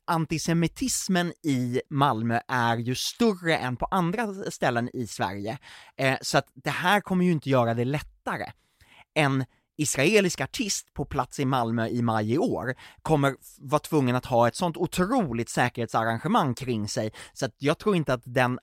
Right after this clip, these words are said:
varken artisten eller, eller delegationen kommer kunna lämna sitt hotell. Jag tror inte att E B U kommer att, åtminstone inte officiellt, kunna s-, säga att Israel får inte vara med. Men bakom kulisserna,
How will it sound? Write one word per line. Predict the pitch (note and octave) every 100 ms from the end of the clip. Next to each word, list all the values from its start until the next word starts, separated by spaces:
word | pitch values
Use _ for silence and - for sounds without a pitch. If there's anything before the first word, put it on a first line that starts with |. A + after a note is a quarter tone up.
| -
varken | C3+ B2+ A#2+
artisten | A2+ G#3+ - E3
eller, | B2 A#2+ A#2+ A2 -
eller | C3 A2+
delegationen | A2 G#2 G#2+ A#3+ F3 G2 G2 - -
kommer | - C#3 A#2+
kunna | - D3 A2+ G#2
lämna | A2 A#2+ G2+ G2
sitt | G2 F#2
hotell. | - G2+ B3+ - C#2+ - _ - - _
Jag | B2+ F#3 G#3
tror | - A3+
inte | A3+ D#3 C#3
att | -
E | E3 D3+
B | C#3 D#3
U | - F#3 F#3 C4 _ _ _
kommer | - E3+ D3+ D3 C#3+
att, | C3 C#3+ - -
åtminstone | D#3+ F3 - A3+
inte | F#3+
officiellt, | C#3 D3 - C4 B2+ C3 -
kunna | - F3 C3+ B2 B2
s-, | C3+ - - - -
säga | D#3 A#2+ A#2
att | D3
Israel | B2 - A2
får | - C3+
inte | A#2+ A2+
vara | B2+
med. | G#3+ - - - - -
Men | C3+ D3
bakom | B2 E3 - E3+
kulisserna, | - G#3+ B3+ - D3 G#2